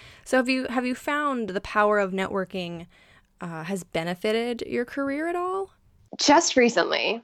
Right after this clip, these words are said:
Speaker 2: Just recently. Um, a friend of mine was a part of a production. The, the producers in Argyle in Long Island,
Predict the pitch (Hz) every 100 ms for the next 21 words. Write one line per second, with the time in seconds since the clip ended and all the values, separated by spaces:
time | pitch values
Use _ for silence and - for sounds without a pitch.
0 | _ _ - 294 285 254 226 220 202 196
1 | 208 196 - 214 214 202 196 196 196 220
2 | - 233 220 233 226 208 190 185 180 180
3 | - 202 226 _ _ - 214 202 - 226
4 | 196 190 208 180 - 202 196 202 - 190
5 | 160 220 262 - 208 240 254 - 214 196
6 | 185 190 165 180 214 220 190 190 165 -
7 | - 226